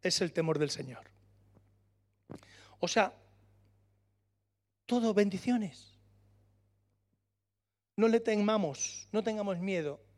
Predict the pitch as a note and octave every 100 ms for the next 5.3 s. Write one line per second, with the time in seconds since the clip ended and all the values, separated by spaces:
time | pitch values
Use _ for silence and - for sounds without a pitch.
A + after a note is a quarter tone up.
0 | _ _ _ _ _ E3+ E3+ D#3+ D3+ C3+
1 | - - - - - _ _ _ _ _
2 | _ _ _ _ _ D#3 C#3+ D#3+ - -
3 | _ _ _ _ _ - D3 D3 C3+ -
4 | G#2+ - - D3 D3 C3 - - D3 C#3
5 | C#3 C#3 A#2